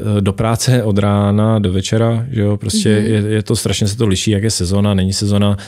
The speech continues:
Speaker 1: Jsou období, že prostě kdybych tam byl dvacet hodin denně, tak, eh, tak
Speaker 2: Tak
Speaker 1: je
Speaker 2: je to
Speaker 1: to,
Speaker 2: málo.
Speaker 1: tak je to málo, protože jak jsem říkal, prostě jenom já a Pepa jsme jako,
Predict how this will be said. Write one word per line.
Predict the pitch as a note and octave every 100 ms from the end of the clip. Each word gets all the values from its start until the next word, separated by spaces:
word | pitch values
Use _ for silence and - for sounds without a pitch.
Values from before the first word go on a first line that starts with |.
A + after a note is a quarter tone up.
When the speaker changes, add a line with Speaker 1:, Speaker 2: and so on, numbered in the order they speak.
| -
Speaker 1:
Jsou | - A#2+
období, | A2 G#2 G#2+
že | G#2+ G#2+
prostě | G2+ - G#2+
kdybych | G#2 G2
tam | G2 G#2+
byl | G#2+
dvacet | G#2 G2
hodin | G#2+ G#2+
denně, | G2+ F#2+ G2+
tak, | G2 -
eh, | G2+ G2
tak | G2
Speaker 2:
Tak | G2+
Speaker 1:
je | G2+
Speaker 2:
je |
to | A2
Speaker 1:
to, | G2+
Speaker 2:
málo. | G2
Speaker 1:
tak | G2+
je | G#2+
to | A2
málo, | F#2 F#2 G2+ A2 - - -
protože | - G2
jak | G2
jsem | A2
říkal, | F#2+ G2 G2
prostě | G2 - G#2
jenom | G2+ G#2 G2
já | G2
a | G2+ G2+
Pepa | G2 G2+
jsme | G2 G#2+
jako, | G2 G2 G#2+ F#2+